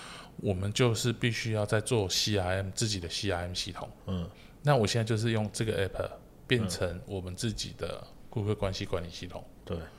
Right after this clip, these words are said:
Speaker 1: 把这些客人透过我们的 App，
Speaker 2: 嗯。
Speaker 1: 嘿，比如说你今天进来，你下载我们的 App，
Speaker 2: 嗯。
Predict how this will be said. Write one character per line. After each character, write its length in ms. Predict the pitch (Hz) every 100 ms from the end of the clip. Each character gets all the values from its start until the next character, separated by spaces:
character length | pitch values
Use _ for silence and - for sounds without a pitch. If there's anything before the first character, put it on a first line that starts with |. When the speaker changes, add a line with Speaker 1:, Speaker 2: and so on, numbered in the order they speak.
| - - - - -
Speaker 1:
把 160 | 98
这 140 | - 120
些 180 | - 113
客 220 | - 107
人 260 | 92 85 85 - -
透 160 | - 113
过 140 | 110
我 80 | 98
们 100 | 82
的 240 | - 92
App， 220 | 87 - - - - -
Speaker 2:
嗯。 160 | 90 - - -
Speaker 1:
嘿， 160 | - 104 -
比 140 | 95
如 80 | 92
说 280 | - 107 104 - - - - - - - - - -
你 120 | 117
今 160 | 90 113
天 140 | 117
进 200 | 110 117
来， 180 | 92 80 90
你 80 | 92
下 200 | - 107
载 120 | 92
我 60 | 82
们 100 | 80
的 220 | 73 90
App， 200 | - - - -
Speaker 2:
嗯。 120 | 92